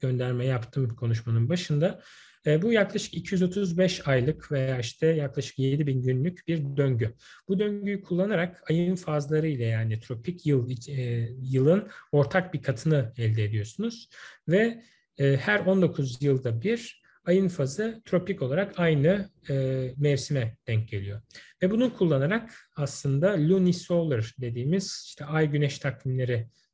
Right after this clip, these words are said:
elde edebiliyorsunuz. Bunu yapan uygarlıklar var. Bu metonik döngüyü kullanarak. E, bu arada Meton, e, bir, e, antik Yunan düşünürü, astronom, e, Atinalı olması gerekiyor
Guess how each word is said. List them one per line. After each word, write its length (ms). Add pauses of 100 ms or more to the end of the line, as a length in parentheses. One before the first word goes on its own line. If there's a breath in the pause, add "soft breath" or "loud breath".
(120)
elde 220
edebiliyorsunuz. 840
Bunu 280
yapan 320
uygarlıklar 760
var. 520 (100)
Bu 160
metonik 680
döngüyü 360
kullanarak. 480 (440 loud breath)
E, 220
bu 60
arada 240
Meton, 640
e, 380
bir, 680
e, 240 (300)
antik 360
Yunan 380 (100)
düşünürü, 640
astronom, 580 (680 loud breath)
e, 300 (200)
Atinalı 600 (160)
olması 380
gerekiyor 500